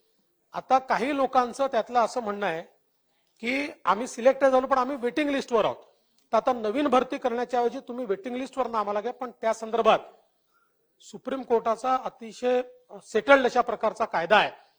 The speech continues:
त्याच्यामुळे त्यांना एक वर्षानंतर वेटिंग लिस्ट ती राहत नाही, त्यामुळे त्यांना वेटिंग लिस्टवरच्या लोकांना आपल्याला काही घेता येणार नाही. मात्र जे सिलेक्ट झालेले आहेत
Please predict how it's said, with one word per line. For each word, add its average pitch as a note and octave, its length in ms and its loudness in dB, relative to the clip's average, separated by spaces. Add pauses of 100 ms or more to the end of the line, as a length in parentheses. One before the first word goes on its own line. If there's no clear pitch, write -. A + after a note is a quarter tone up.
(200)
त्याच्यामुळे A#3 320 -4
त्यांना A#3 400 0
एक A#3 200 -2
वर्षानंतर A#3 560 -4
वेटिंग A3+ 300 -8
लिस्ट A3+ 200 -12
ती A#3+ 60 -8
राहत F3+ 280 2
नाही, F#3 180 -4
त्यामुळे A3 380 -6
त्यांना A#3+ 260 -6
वेटिंग A#3 320 -4
लिस्टवरच्या C4+ 440 -4
लोकांना A#3 340 -4
आपल्याला A3 260 -6
काही A3+ 140 -6
घेता E3+ 220 -6
येणार F#3+ 180 -4
नाही. A#3 120 -8
मात्र G#3 220 -6
जे B3 140 -6
सिलेक्ट C4 340 2
झालेले A3 300 2
आहेत B2 120 -8